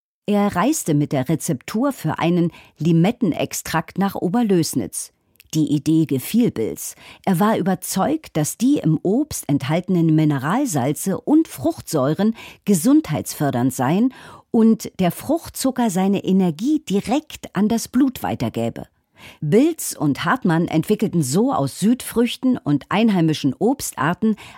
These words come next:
ein natürliches Fruchtgetränk, das zunächst als Bilz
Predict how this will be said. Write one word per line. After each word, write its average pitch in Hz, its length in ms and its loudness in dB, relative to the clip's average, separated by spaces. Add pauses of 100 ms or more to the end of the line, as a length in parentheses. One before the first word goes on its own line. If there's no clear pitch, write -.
ein 214 400 4
natürliches 240 960 0
Fruchtgetränk, - 880 -4 (300)
das 220 240 0
zunächst 233 600 2
als 190 300 -2 (180)
Bilz 202 560 0